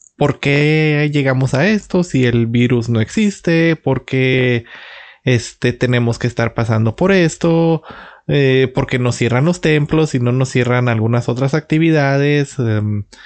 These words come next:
etcétera, etcétera. Digo, eh, cada quien tiene sus puntos a favor, sus puntos en contra, y no me voy a poner a, a mencionar nada al respecto, solamente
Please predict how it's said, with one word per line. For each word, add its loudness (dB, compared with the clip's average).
etcétera, -2
etcétera. -2
Digo, -2
eh, -2
cada 0
quien -2
tiene 0
sus -4
puntos -2
a 0
favor, 0
sus -4
puntos -4
en 0
contra, 0
y 2
no 0
me 2
voy 4
a -2
poner 0
a, 0
a -2
mencionar 0
nada 0
al 0
respecto, -4
solamente 0